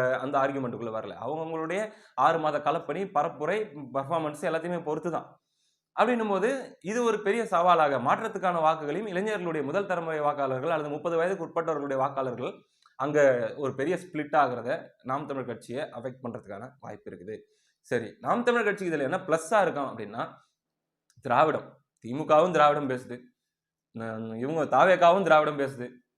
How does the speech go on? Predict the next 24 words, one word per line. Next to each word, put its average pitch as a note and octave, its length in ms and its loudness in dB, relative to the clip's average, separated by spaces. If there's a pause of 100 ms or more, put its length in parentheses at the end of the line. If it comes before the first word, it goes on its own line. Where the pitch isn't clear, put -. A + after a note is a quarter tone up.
(300)
அதிமுகவும் F#3+ 640 6
திராவிடம் E3 320 6
பேசுது. B2 280 -6 (180)
நாங்க D#3 260 4
தான் G3 160 8
திராவிடத்தின் F3 460 4
உண்மையான E3+ 320 2
வாரிசுன்னு D3+ 420 2
அதிமுகவும் D3+ 500 0
சொல்லுது. A#2+ 220 -6 (600)
நா-, B2+ 180 2
நாங்க D#3 280 6
தான் G3+ 160 8
உண்மையான F3+ 320 0
திராவிட D#3+ 340 4
தலைவர்னு D3+ 440 -2
சொல்லி D3+ 160 -2
நேத்து D#3 280 2
மீட்டிங்ல D3 380 -2
வந்து C3+ 200 -2
விஜய் C#3+ 260 2
அவர்களை C3+ 220 2
பத்தி C3 240 -4
சொல்றாங்க. A#2 420 -4